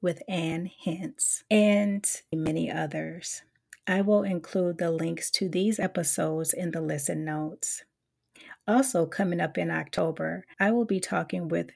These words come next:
Vishnupriya Aristo.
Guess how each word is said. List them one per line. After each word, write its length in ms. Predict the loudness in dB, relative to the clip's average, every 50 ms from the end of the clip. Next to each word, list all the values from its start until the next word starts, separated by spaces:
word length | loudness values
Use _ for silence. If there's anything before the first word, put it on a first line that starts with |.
| _ _ _ _ _ _ -4
Vishnupriya 1000 | 0 0 0 2 0 0 0 -2 -2 -4 -2 0 0 2 2 2 0 0 -2 -4 -6 _ 0
Aristo. 840 | 0 0 0 0 -2 -2 0 0 0 2 2 0 0 -2 -6 -10